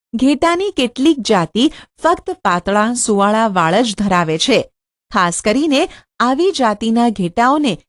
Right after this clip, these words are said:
એટલા માટે પસંદ કરવામાં આવે છે કે જેઓ માત્ર સુંવાળા વાળ ધરાવતા બચ્ચાઓને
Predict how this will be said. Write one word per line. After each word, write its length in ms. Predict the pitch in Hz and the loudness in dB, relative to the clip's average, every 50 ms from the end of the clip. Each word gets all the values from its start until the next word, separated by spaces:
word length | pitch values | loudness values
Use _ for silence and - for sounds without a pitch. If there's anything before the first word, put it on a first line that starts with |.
| _ _ _ - | _ _ _ -2
એટલા 320 | 214 208 - - 202 214 | -2 0 0 0 0 2
માટે 280 | 220 214 220 202 220 220 | 2 0 0 0 -2 -2
પસંદ 380 | - 202 190 - 208 202 196 | 0 0 0 0 0 0 0
કરવામાં 500 | 196 - 196 196 196 196 196 196 208 202 | 0 -2 0 0 0 0 2 2 0 0
આવે 320 | - 190 185 170 180 170 175 | 0 0 0 0 0 -2 0
છે 200 | - 285 320 392 | 0 0 0 0
કે 440 | - - _ _ _ - 269 262 254 | -2 -6 _ _ _ -2 0 0 0
જેઓ 420 | 214 - 277 269 247 247 320 403 - - _ _ - 233 | 0 -2 0 0 2 2 0 0 -2 -8 _ _ -4 0
માત્ર 460 | 240 269 277 285 285 - 320 349 381 | 2 2 2 2 0 0 -2 -2 -2
સુંવાળા 600 | - - - 226 208 208 208 214 226 226 226 220 | 0 0 0 0 0 0 0 0 2 2 0 0
વાળ 280 | 185 180 170 180 185 | 0 0 0 0 0
ધરાવતા 540 | 190 180 208 196 190 180 175 180 - 214 214 | 0 -2 -2 -2 0 0 0 0 0 0 0
બચ્ચાઓને 720 | 208 170 156 156 - - 226 226 233 240 202 180 208 277 | 0 0 -2 -4 -4 -2 -2 0 0 0 0 0 0 -2